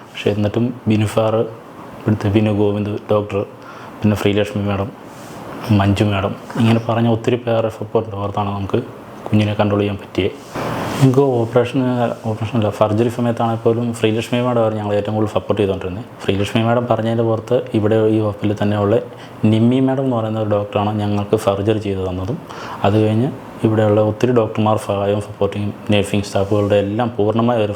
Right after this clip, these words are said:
സപ്പോർട്ടിൻ്റെ പുറത്താണ് നമുക്ക് കുഞ്ഞിനെ കിട്ടിയത്. അത് കഴിഞ്ഞ് നൂറ്, നൂറ്റിയിരുപത്, നൂറ്റിപ്പത്ത്,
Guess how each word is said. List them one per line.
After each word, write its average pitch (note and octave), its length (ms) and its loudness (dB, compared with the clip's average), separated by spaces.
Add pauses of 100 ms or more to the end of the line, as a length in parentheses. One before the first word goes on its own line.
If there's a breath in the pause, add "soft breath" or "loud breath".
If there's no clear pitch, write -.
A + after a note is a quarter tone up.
സപ്പോർട്ടിൻ്റെ G#2 480 -2
പുറത്താണ് G2 360 0 (220)
നമുക്ക് F#2+ 280 -4 (320 loud breath)
കുഞ്ഞിനെ G2 220 4
കിട്ടിയത്. - 200 -6 (540 loud breath)
അത് G#2 140 4
കഴിഞ്ഞ് A2 260 4 (600)
നൂറ്, A#2 300 4 (180)
നൂറ്റിയിരുപത്, A2+ 680 2
നൂറ്റിപ്പത്ത്, A2+ 480 0